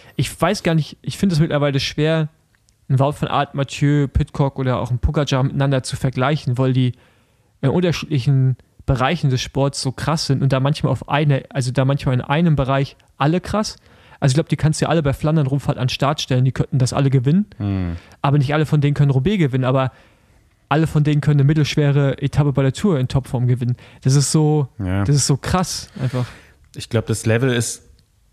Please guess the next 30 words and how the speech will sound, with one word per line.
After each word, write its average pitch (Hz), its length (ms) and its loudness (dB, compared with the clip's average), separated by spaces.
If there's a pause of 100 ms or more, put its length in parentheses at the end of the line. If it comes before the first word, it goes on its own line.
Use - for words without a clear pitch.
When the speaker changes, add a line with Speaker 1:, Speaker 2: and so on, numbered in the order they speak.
(800)
Speaker 2:
generell 117 460 0
so 113 180 2
hoch 123 160 0
gestiegen, 127 520 0
dass 120 240 -2
die 107 580 0 (280)
reinen 110 320 0
Spezialisten, 117 1080 -2 (260)
ich, 87 280 -4
also 87 180 -4
natürlich 85 320 -2
die 90 100 -4
Bergspe-, 92 680 -2 (120)
Bergfahrer 95 500 0
werden 92 140 2
in 90 60 2
den 87 60 0
Bergen 92 260 0
immer 87 180 0
stark 104 360 -2
sein, 95 440 -2
aber 87 580 -2 (760)
ich - 140 -16
weiß 107 200 -4
nicht, 110 120 -4
ob 92 80 -6
so - 120 -8
dieser 92 300 -2
reine 110 280 0
Sprinter, 131 920 -2